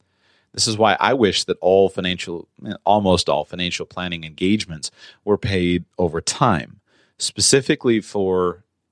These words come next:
services rendered based upon time invested, uh, and not connected to products. Financial planning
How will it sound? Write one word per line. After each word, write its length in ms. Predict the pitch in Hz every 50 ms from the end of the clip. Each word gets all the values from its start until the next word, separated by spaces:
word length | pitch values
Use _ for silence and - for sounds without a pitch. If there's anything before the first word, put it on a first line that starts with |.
| _ _ _ _ _ _ -
services 600 | - - - 117 117 117 131 127 - 117 107 98
rendered 380 | 95 87 82 80 78 78 73
based 240 | - 87 82 - -
upon 440 | - - - - 87 82 80 78 -
time 400 | - - - - 127 131 127 120
invested, 680 | 101 90 82 76 76 64 - - - - - - - _ _ _ _ _ _ _ _ _ _ _ _ _
uh, 140 | - 90 85 -
and 120 | - 95 98
not 240 | 104 110 - -
connected 400 | - - 101 95 90 - - -
to 60 | - _
products. 580 | _ - 90 82 76 - - - - - - - _ _ _ _ _ _ _ _ _ _ _ _ _ _ _ _ _ _
Financial 340 | _ - 120 147 156 - 208
planning 580 | - - 147 135 131 127 123 120 117 113 107